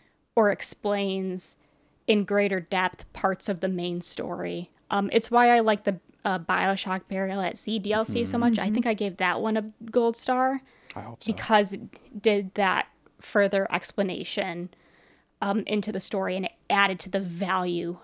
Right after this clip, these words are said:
Speaker 1: of the BioShock universe in itself. And this game definitely does that. Um, it just adds so much to this,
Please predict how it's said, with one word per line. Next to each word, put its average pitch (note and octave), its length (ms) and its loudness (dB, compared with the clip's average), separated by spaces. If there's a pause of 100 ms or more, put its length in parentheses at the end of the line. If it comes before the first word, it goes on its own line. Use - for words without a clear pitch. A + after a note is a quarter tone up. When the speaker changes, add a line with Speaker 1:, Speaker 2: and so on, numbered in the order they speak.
(160)
Speaker 1:
of F#3+ 160 -2
the G3 100 -2
BioShock F3+ 760 -6
universe F#3+ 520 -6
in - 60 -10
itself. - 680 -6
And G#3 180 0
this B3 180 2
game G3 360 -2 (380)
definitely F#3+ 680 0
does - 340 -10
that. - 340 -6 (760)
Um, F3+ 340 -2 (460)
it - 120 4
just - 260 2
adds F3+ 320 2
so G3 240 0
much - 520 -8 (100)
to - 160 -2
this, - 420 -2